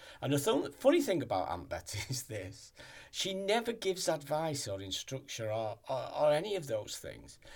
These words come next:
Yes, Aunt Betty will tell stories or mention her experiences, but she never directs them at anyone. And whenever I talk about Aunt Betty, then I'm talking about any one of our clients. That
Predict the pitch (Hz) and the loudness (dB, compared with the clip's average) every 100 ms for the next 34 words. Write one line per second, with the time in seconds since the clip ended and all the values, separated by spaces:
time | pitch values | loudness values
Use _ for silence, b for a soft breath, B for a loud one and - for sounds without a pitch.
0 | B - 156 123 202 - - - 113 131 | B 0 6 8 6 2 -4 -4 -2 -2
1 | - 151 - 180 185 - - 170 - - | 2 0 0 -4 -4 -2 -2 -2 -4 -2
2 | 151 139 123 135 151 98 92 95 127 - | 2 4 2 0 4 4 2 -2 -2 -2
3 | 143 151 - - - 151 147 117 104 - | 0 0 0 -4 -2 2 2 2 -4 -8
4 | 107 - - 143 156 170 175 - 139 151 | -10 -8 -4 -2 0 0 0 2 4 4
5 | - - - 101 95 - 92 87 80 71 | 4 -6 -6 -6 -6 -8 -8 -8 -8 -10
6 | - - B B B B - 107 107 101 | -12 -20 B B B B -10 -6 -4 -6
7 | 98 123 135 120 - - 131 127 107 95 | -2 0 2 2 0 0 0 0 -2 -2
8 | - 85 - 82 - - 78 80 78 78 | -2 -6 -6 -6 -6 -8 -8 -6 -6 -10
9 | - - _ - 107 104 - - 90 - | -16 -20 _ -6 -4 -4 -4 -2 -2 -2
10 | 87 78 80 80 - 110 107 104 92 90 | -10 -8 -8 -8 -4 -2 -2 -4 -4 -2
11 | 90 87 82 82 80 80 - 85 78 76 | -2 -2 -6 -4 -4 -8 -8 -8 -8 -10
12 | 69 - - - _ 107 | -14 -18 -18 -20 _ -2